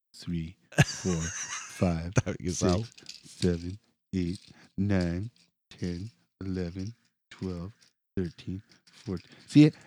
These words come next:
Speaker 1: it cut, took me, like, twenty seconds.
Speaker 2: Twenty seconds. Good
Speaker 1: Twenty
Speaker 2: job.
Speaker 1: seconds
Speaker 2: Good
Speaker 1: to,
Speaker 2: job,
Speaker 1: to
Speaker 2: sir.
Speaker 1: transform Optimus Prime,
Speaker 2: Yeah.
Speaker 1: G one.
Speaker 2: Yeah.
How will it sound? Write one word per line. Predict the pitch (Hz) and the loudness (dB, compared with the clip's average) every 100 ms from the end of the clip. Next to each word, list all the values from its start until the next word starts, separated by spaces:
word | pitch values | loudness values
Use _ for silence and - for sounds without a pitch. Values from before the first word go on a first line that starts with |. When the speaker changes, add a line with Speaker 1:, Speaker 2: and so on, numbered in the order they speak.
| - | 4
Speaker 1:
it | 127 117 | 6 10
cut, | 156 151 - | 10 10 10
took | 170 | 8
me, | 165 | 12
like, | 156 - | 10 10
twenty | 165 165 | 8 10
seconds. | 156 143 123 71 - - - | 10 8 8 4 -8 -8 2
Speaker 2:
Twenty | 110 120 | 6 8
seconds. | 120 120 101 | 8 4 2
Good | 90 120 | 2 8
Speaker 1:
Twenty | 175 170 | 12 12
Speaker 2:
job. | - | 12
Speaker 1:
seconds | 147 123 104 | 10 8 2
Speaker 2:
Good | |
Speaker 1:
to, | 98 | 4
Speaker 2:
job, | 98 101 | 6 6
Speaker 1:
to | 120 | 6
Speaker 2:
sir. | |
Speaker 1:
transform | 131 123 - 117 107 | 10 10 10 8 8
Optimus | 104 104 92 - | 6 4 2 4
Prime, | 98 85 | 2 4
Speaker 2:
Yeah. | 80 90 98 | 2 6 6
Speaker 1:
G | |
one. | 95 85 80 - | 6 2 0 -2
Speaker 2:
Yeah. | 87 73 | 0 0